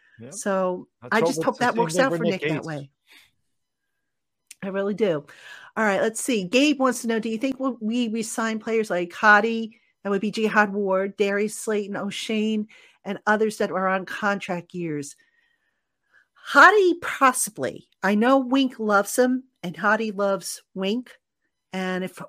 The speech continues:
Speaker 2: he's willing to come back on a cheap deal, I could see that happening. Slayton, I don't know.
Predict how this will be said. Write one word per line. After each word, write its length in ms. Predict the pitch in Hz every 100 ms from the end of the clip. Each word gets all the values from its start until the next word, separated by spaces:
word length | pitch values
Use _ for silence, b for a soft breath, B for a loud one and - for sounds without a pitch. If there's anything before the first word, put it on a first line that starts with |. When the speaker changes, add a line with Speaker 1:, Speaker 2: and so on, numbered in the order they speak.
| -
Speaker 2:
he's 280 | - 233 233
willing 220 | 233 226
to 60 | 214
come 200 | 233 214
back 280 | 214 214
on 120 | 202 190
a 40 |
cheap 340 | - - 208 -
deal, 460 | 220 226 262 262 -
I 100 | 208
could 180 | -
see 160 | - 214
that 180 | 190 180
happening. 680 | 180 208 208 220 254 262 262 b b b b b b -
Slayton, 960 | - - 247 247 302 294 311 320 311 - _ _ _ -
I 220 | 233 220 - -
don't 300 | 233 240 -
know. 720 | 226 220 214 202 180 160 147